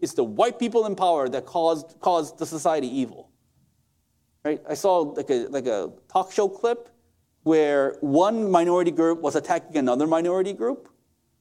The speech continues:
And these talk show experts, experts are saying the reason why this minority group is attacking this minority group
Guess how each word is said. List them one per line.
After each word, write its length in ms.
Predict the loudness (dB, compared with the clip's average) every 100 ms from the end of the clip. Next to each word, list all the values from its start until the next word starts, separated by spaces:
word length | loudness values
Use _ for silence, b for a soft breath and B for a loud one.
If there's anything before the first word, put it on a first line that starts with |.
| _ _ -2
And 120 | 0
these 160 | 0
talk 320 | -2 -2 -2 2
show 220 | 2 2
experts, 640 | -2 -6 -2 -2 -2 -6 _ -8
experts 640 | -8 -2 0 0 -4 -20 _ _ _
are 80 | -6
saying 300 | 0 0 0
the 80 | 0
reason 340 | 2 2 2
why 140 | 2 2
this 260 | 2 0
minority 340 | 0 2 2 0
group 200 | 0 -2
is 80 | -2
attacking 360 | -2 0 2
this 180 | 2 0
minority 420 | -2 0 0 -2
group 420 | -2 0 0 -8